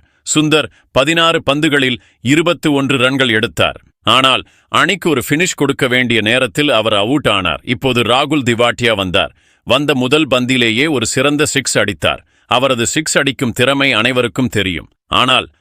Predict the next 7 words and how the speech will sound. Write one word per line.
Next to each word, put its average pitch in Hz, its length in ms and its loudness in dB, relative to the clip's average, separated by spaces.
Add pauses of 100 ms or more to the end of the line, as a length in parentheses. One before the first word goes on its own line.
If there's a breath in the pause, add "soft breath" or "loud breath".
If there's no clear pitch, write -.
(140)
ஐந்தாவது 160 520 0
பந்தில் 123 400 0
உனட்கட் 135 460 0
அவரையும் 127 380 -2
கேட்ச் 123 280 0
அவுட் 107 240 -2
செய்தார். 87 380 -2